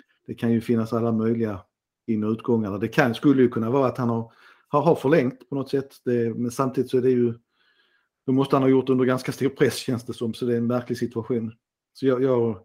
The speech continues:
jag väljer nog att inte dra några slutsatser. Allt, allt som har med det här krigssituationen att göra känns liksom bara som att det, det, det är skönt när det löser sig för, för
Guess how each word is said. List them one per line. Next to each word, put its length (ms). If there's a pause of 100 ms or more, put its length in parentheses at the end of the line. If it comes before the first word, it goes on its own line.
(460)
jag 120
väljer 260
nog 180
att 140
inte 180
dra 580
några 240
slutsatser. 480
Allt, 280
allt 160
som 120
har 140
med 100
det 60
här 160 (580)
krigssituationen 760
att 60
göra 320
känns 320
liksom 320
bara 180
som 240
att 140 (600)
det, 180
det, 320
det 140
är 40
skönt 340
när 100
det 80
löser 300
sig 160
för, 220
för 280